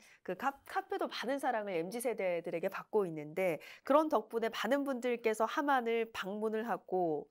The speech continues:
또 자주 와보시는 것 같습니다. 어,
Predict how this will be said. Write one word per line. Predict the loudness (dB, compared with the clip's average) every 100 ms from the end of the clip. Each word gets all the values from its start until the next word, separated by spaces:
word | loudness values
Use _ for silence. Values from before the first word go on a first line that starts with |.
| _
또 | 0 2 0 -6 _ _ -12
자주 | -4 -4 0 0 0 0
와보시는 | 0 0 -4 -6 -2
것 |
같습니다. | -2 -2 -6 -10 0 0 0 -4 -14 -16 -12 -2
어, | 2